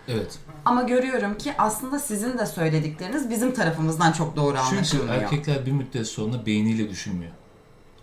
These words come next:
Speaker 1: Bu da bir etken aslında. Yani beyniyle değil, hormonumuzla, hormonlarımızla düşündüğümüz için aslında biraz da geçiştiriyoruz olayı.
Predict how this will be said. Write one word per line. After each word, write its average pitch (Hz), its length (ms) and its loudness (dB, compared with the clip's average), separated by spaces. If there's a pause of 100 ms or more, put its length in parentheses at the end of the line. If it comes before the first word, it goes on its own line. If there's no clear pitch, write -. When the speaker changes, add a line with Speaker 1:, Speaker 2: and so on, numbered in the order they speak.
(380)
Speaker 1:
Bu 151 120 6
da 160 120 8
bir 98 100 0
etken 85 260 -4
aslında. 80 420 -8
Yani 117 300 -2
beyniyle 143 420 6
değil, 143 160 2
hormonumuzla, 120 640 -2 (160)
hormonlarımızla 113 640 -2
düşündüğümüz 123 480 -2
için - 140 -6 (720)
aslında 147 400 2
biraz 143 220 2
da - 20 -2
geçiştiriyoruz 101 720 -2
olayı. 85 200 -8